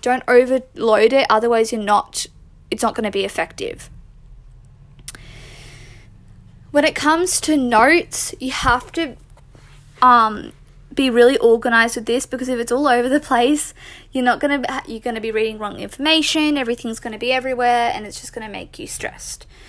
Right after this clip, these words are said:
A tip for this was, for t-, notes, is to have one notebook for studying, for your notes. That's what I did. I had a notebook, a spare notebook at home, and I used this notebook for my studying.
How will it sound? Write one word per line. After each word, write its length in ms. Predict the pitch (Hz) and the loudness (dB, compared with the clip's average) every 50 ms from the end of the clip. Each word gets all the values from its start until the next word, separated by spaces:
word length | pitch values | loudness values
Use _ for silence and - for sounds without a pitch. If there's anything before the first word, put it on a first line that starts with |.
| - - - - - - - - - - - - - - - - - - - - - - - - - - - - | -20 -20 -20 -20 -20 -20 -20 -20 -20 -20 -20 -20 -20 -20 -20 -20 -20 -20 -20 -20 -20 -20 -20 -20 -20 -6 -4 -4
A 60 | 262 | -2
tip 300 | - - - 339 359 - | -2 0 2 2 0 0
for 140 | - - 294 | -2 -4 -2
this 380 | 240 - 226 240 - - - | 0 0 0 0 -2 -4 -6
was, 440 | - 220 208 - - - - - - - | -6 -6 -6 -6 -8 -8 -8 -10 -10 -8
for 280 | - - 254 247 247 226 | -8 -6 -6 -6 -6 -8
t-, 180 | - - 269 - | -8 -10 -8 -6
notes, 580 | 220 220 208 175 170 - - - - - - - | -4 -2 -2 -2 -4 -6 -10 -10 -10 -10 -8 -6
is 180 | - 247 240 - | -6 -4 -4 -2
to 100 | - 269 | -2 -2
have 360 | 254 - 262 269 254 233 208 | -2 0 0 0 0 0 0
one 360 | 233 254 294 349 359 294 233 | 0 2 2 0 -2 -4 -2
notebook 760 | 247 254 262 - - - 208 196 214 254 - - - - - - _ _ _ _ - | -2 -2 -2 -2 -4 -6 -4 -2 -2 -2 -4 -6 -12 -20 -20 -20 _ _ _ _ -20
for 180 | - - - 254 | -12 -8 -6 -4
studying, 580 | - - - 240 202 185 - 123 - - - - _ _ _ _ | -4 0 0 0 0 0 -2 -8 -14 -16 -20 -20 _ _ _ _
for 280 | - - - 254 262 | -20 -6 0 0 0
your 180 | 254 254 247 233 | 2 2 0 -2
notes. 600 | 220 202 - 139 - - _ - - - - - - _ _ _ _ _ - - - - - - _ _ _ - - | -2 -4 -6 -6 -8 -12 _ -10 -8 -8 -8 -10 -14 _ _ _ _ _ -20 -20 -20 -20 -20 -20 _ _ _ -2 0
That's 220 | - 269 269 - | 2 2 2 2
what 120 | 294 - - | 0 2 4
I 200 | 233 226 208 220 | 4 4 4 2
did. 200 | - - - - | -2 -8 -8 -2
I 140 | - 214 233 | 0 0 0
had 140 | 254 285 277 | 0 0 -2
a 60 | 277 | -2
notebook, 380 | 277 277 277 - - - 247 247 | -2 -2 -4 -4 -4 -6 -4 -4
a 60 | 240 | -4
spare 280 | 240 - - 311 330 330 | -4 -2 0 0 0 0
notebook 360 | 320 311 302 - 294 294 - | -2 -4 -4 -4 -6 -4 -4
at 140 | 294 - 262 | -6 -6 -4
home, 300 | - 247 226 233 233 233 | -6 -4 -4 -4 -6 -6
and 120 | 226 - | -4 -2
I 100 | 233 254 | -2 -2
used 380 | 302 277 262 269 285 285 - - | -2 -2 -2 -4 -4 -4 -6 -8
this 180 | 254 - - | -10 -10 -8
notebook 520 | 226 226 233 226 - - 240 233 - - - - - - _ _ | -6 -6 -6 -6 -4 -2 -2 -2 -2 -4 -10 -20 -20 -20 _ _
for 320 | - - - 247 240 247 | -12 -4 0 0 2 2
my 160 | 240 233 226 | 2 0 0
studying. 560 | 240 - - - 220 202 - - - - 247 | 0 -4 -4 -4 -6 -6 -8 -12 -14 -16 -18